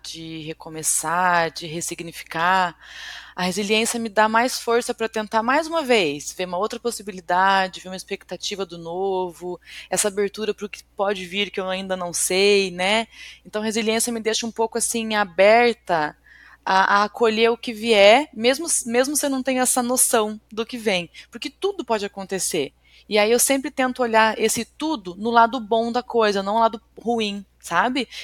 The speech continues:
Eu não tento ver pessimista, "Nossa, eu perdi uma perna, agora eu vou ter que depender, agora eu vou ter que me sujeitar a, a, a não fazer o que eu quero, não correr tão rápido." Eu não vejo desse lado, eu vejo, Hoje eu vou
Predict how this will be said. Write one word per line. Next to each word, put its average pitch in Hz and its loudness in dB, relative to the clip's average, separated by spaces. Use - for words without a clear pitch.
Eu 196 -2
não 214 -4
tento 233 -2
ver 220 2
pessimista, 208 -4
"Nossa, 254 -2
eu 240 2
perdi 247 -2
uma 233 -2
perna, 247 4
agora 240 6
eu 254 8
vou 254 2
ter 247 0
que - -18
depender, 196 2
agora 208 2
eu 220 2
vou 208 -4
ter 220 0
que 202 -6
me 196 -12
sujeitar 202 2
a, 180 4
a, - 0
a 170 -2
não 196 -6
fazer 196 -2
o 185 -4
que - -10
eu 170 -4
quero, 214 2
não 202 -4
correr 202 -2
tão 180 -4
rápido." 208 4
Eu 262 2
não 285 0
vejo 262 -2
desse 262 0
lado, 202 4
eu 208 -4
vejo, 202 0
Hoje 226 4
eu 214 -2
vou 180 -4